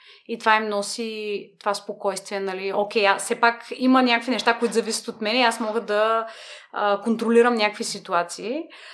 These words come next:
М, сега аз не мога реалистично да кажа за конкретно двамата човека, които са ме малтретирали тогава, каква е била ситуацията вкъщи, но това е моето предположение и аз, а, съм им простила. Това са детски неща, нали.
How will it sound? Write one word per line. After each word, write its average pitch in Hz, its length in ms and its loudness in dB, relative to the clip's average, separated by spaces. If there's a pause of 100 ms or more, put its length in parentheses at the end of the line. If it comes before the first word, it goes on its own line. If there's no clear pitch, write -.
(300)
М, 247 220 -2
сега 254 220 2
аз 269 380 4
не 247 180 2
мога 220 280 4
реалистично 294 420 -2
да 240 80 0
кажа 214 560 0
за 226 220 -8
конкретно 220 540 -2
двамата 202 360 0
човека, 170 300 -12
които 202 180 -10
са - 80 -8
ме 196 140 -4 (280)
малтретирали 208 720 -4
тогава, 202 320 2
каква 208 300 -2
е 196 80 -2
била 196 220 2
ситуацията 190 500 -4
вкъщи, 254 320 -4
но 269 160 -2 (380)
това 277 340 6
е 277 60 0
моето 277 500 -2
предположение 262 840 0
и 294 40 2
аз, 277 360 0
а, 269 420 0 (360)
съм 254 260 0
им 233 140 -2
простила. 294 520 4
Това 285 120 0
са 277 140 -6
детски 247 340 -2
неща, 269 360 0
нали. 247 500 0